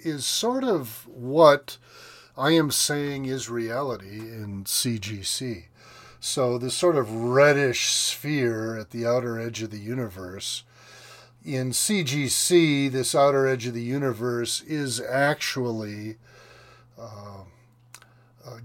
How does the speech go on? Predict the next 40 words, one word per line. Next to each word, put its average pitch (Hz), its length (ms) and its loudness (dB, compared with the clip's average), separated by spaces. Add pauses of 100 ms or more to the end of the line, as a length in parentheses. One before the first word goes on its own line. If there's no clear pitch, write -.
gas 127 760 6
of 110 500 -10
exactly 131 760 2
what 117 280 -4
type, 123 440 -4 (120)
I'm, 110 380 -10 (260)
uh, 104 360 -14
not 127 340 -4
sure. 123 500 -2 (400)
I 135 120 -4
mean, 131 320 -2 (380)
I 147 120 2
call 147 400 8
it 135 160 2
a 127 400 -2
type 147 300 6
of 117 120 -2
intergalactic 120 840 0
medium, 123 380 -2
but 120 100 -4
I 143 120 0
have 180 100 4
to - 80 -12
be 127 100 -6
careful 127 460 -4
because 117 440 -6 (300)
out 160 160 4
at 165 120 4
the 143 160 2
outer 143 320 6
ed-, 135 280 -2
edge 139 260 -4
of 139 100 -4
the 135 80 -2
universe, 135 520 -4
when 123 120 -4
I 131 100 -4
say 131 300 -4
intergalactic 120 880 -4
medium, 110 600 -6